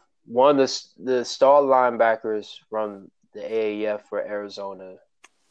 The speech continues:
Definitely gonna be a key, key player for the defenders. So keep an eye out, keep an eye out for Big fifty-eight. Jameer Thurman.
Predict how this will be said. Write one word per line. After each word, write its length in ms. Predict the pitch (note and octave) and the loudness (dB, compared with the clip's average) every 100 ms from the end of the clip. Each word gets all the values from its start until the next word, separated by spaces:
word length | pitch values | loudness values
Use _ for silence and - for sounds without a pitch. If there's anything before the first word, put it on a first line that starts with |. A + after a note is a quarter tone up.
| _ _ _ _ | _ _ _ _
Definitely 480 | G#2 C3 D3 D3 C3+ | 4 6 6 2 2
gonna 200 | C3 A#2+ | 2 2
be 140 | B2 | 0
a 120 | A#2 A2+ | 0 -2
key, 320 | - A#2+ A2 - _ | -8 -10 -10 -14 _
key 160 | - A2 | -12 -12
player 540 | - A2+ G#2+ G2+ G2 - | -6 -2 -2 -2 -8 -12
for 380 | G#2 G2+ G2 F2+ _ G2 | -10 -10 -10 -16 _ _
the 60 | |
defenders. 760 | F#2 F#2+ _ F#2 _ _ _ _ _ _ _ _ _ _ _ _ _ _ _ - | -20 -20 _ -20 _ _ _ _ _ _ _ _ _ _ _ _ _ _ _ -20
So 180 | - | -16
keep 260 | G#2 C#3 C3+ | -8 -4 -2
an 120 | C#3 | -2
eye 240 | - A2+ A2 | 0 2 4
out, 140 | G#2 - _ | 0 -4 _
keep 220 | B2+ A#2+ | -10 -10
an 120 | G#2+ | -10
eye 220 | - G#2+ | -8 -4
out 160 | G2+ G2 | -4 -6
for 200 | G#2 G2 G2 _ _ G2+ | -14 -18 -18 _ _ _
Big 280 | G2 A#2 B2 - _ _ _ _ _ _ _ - | -6 -4 -4 -8 _ _ _ _ _ _ _ -12
fifty-eight. 640 | G#2+ - G2+ G2+ F#2 - _ _ _ _ _ _ _ _ _ _ _ _ _ _ _ _ _ - | -12 -12 -16 -14 -16 -20 _ _ _ _ _ _ _ _ _ _ _ _ _ _ _ _ _ -10
Jameer 580 | A2 A#2 A#2+ C#3 C3+ - | -6 -4 2 4 4 4
Thurman. 480 | B2 A#2+ G#2+ F#2+ | 4 4 2 -6